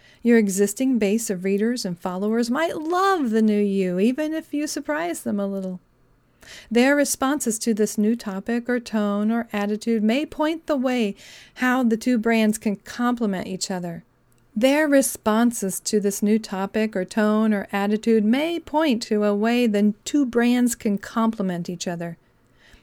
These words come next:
As I said earlier, maybe the new approach ends up simply expanding your existing brand,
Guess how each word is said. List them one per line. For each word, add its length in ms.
As 160
I 80
said 240
earlier, 440
maybe 280
the 140
new 240
approach 400
ends 180
up 160
simply 460
expanding 1000
your 160
existing 540
brand, 460